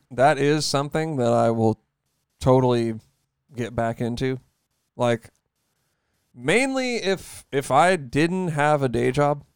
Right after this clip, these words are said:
and, and ter-, and also in terms of time and energy, like, for me personally, it doesn't make,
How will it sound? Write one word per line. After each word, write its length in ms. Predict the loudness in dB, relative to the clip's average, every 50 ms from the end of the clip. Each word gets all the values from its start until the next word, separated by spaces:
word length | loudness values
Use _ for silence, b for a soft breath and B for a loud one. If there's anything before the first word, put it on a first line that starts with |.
| _ _
and, 140 | -2 0 0
and 100 | 0 0
ter-, 120 | 0 0 0
and 160 | 0 -2 0
also 280 | 0 0 0 2 0 0
in 80 | 0 0
terms 240 | -2 -2 -2 -2
of 120 | -4 -6 -6
time 420 | -4 -2 0 2 2 2 0 0
and 80 | -2 0
energy, 420 | 0 -2 -2 -2 -2 -4 -4 -2
like, 360 | -2 -2 -2 -4 -6 -10 -18 _ _ _ _ _ _ _ _ _ _ _ _ _ _ _ _ _ _
for 200 | _ -6 -4 -4
me 280 | -2 -2 0 -2 -2 -4
personally, 640 | -4 -4 -2 -2 -2 -2 -4 -4 -4 -4 -4 -4 -4
it 160 | -6 -4 0
doesn't 380 | 2 2 2 2 0 -2 -4 -6 _
make, 560 | -16 -10 -6 -4 -4 -4 -6 -8 -12 -20 -20